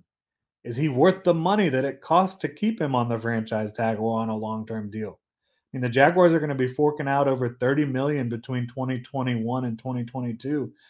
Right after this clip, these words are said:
to Cam Robinson. Is it smart to bet on him over the next three years instead of a guy like Evan Neal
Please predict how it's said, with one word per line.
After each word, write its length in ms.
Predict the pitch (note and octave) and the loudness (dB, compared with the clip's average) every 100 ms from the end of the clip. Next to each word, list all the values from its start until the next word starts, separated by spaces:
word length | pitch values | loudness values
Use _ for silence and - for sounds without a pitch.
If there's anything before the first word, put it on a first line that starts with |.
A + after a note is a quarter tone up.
| _ | _
to 80 | - | -20
Cam 340 | - D3 C3+ B2+ | -4 -2 0 6
Robinson. 480 | D3+ E3+ A#2 G2 - - _ _ _ _ _ _ _ _ _ _ _ _ _ _ _ _ _ _ _ _ _ _ _ _ _ | 6 6 -2 -10 -20 -20 _ _ _ _ _ _ _ _ _ _ _ _ _ _ _ _ _ _ _ _ _ _ _ _ _
Is 120 | C#3 D#3+ | 2 4
it 140 | E3 | 4
smart 420 | - C3+ D3 E3 | 0 2 2 4
to 100 | F3+ | 2
bet 240 | B2 B2 D3 | 2 4 4
on 180 | D3 C3 | 4 0
him 240 | C3+ C#3+ | -2 0
over 180 | D3 D3 | 0 0
the 120 | C#3+ | -2
next 320 | C#3+ D3+ - | -2 -6 -4
three 220 | C#3+ C#3+ | 2 2
years 260 | D3 D3+ C#3+ | 4 4 2
instead 320 | B2 A#2+ B2 | -2 -2 0
of 100 | B2 | 0
a 40 | A2+ | 0
guy 240 | G2+ A2 | -2 0
like 240 | C3 C3+ - | 4 4 2
Evan 320 | A#2+ B2 A2+ | -2 -2 -2
Neal 420 | G#2+ C#3 G3+ | -2 -2 -4